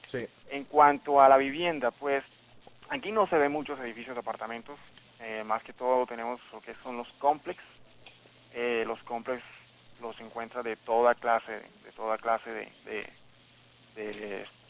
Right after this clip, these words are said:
Speaker 2: ¿cómo decirlo?, de clasificación.
Speaker 1: Ujú.
Speaker 2: Eh, un apartamento,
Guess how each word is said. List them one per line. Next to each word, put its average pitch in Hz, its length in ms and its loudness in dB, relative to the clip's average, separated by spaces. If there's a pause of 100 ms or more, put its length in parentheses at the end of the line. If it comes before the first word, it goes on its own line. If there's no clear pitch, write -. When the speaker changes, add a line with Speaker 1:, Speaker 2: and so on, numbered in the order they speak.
(100)
Speaker 2:
¿cómo 110 180 -8
decirlo?, 107 460 -8
de 92 100 -10
clasificación. 113 760 -8 (320)
Speaker 1:
Ujú. 135 280 -8 (200)
Speaker 2:
Eh, 127 240 4
un 143 160 2
apartamento, 151 960 4